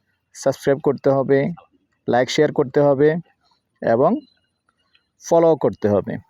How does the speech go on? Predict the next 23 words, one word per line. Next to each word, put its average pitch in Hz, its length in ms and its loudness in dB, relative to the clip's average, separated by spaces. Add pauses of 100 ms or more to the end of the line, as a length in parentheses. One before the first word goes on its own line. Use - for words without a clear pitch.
(1900)
আর 117 180 -2
সবসময় 180 420 0
যখন 170 320 0
লাইক 151 240 2
শেয়ার 165 200 0
করবেন, 165 360 0
সাবস্ক্রাইব 151 600 -2
করবেন, 160 380 0
ফলো 135 460 2
করবেন, 151 420 0
তাহলে 135 360 2
নতুন 139 380 0
নতুন 143 280 0
ভিডিওগুলি 147 680 2
আপনারা 127 640 0
সবার 113 380 0
আগেই 107 260 2 (100)
পেয়ে 135 200 2
যাবেন। 78 280 -2 (2250)
তো 143 60 -2
আজকে 170 360 -2
যেখানটায় 160 540 2
আছি, 127 540 2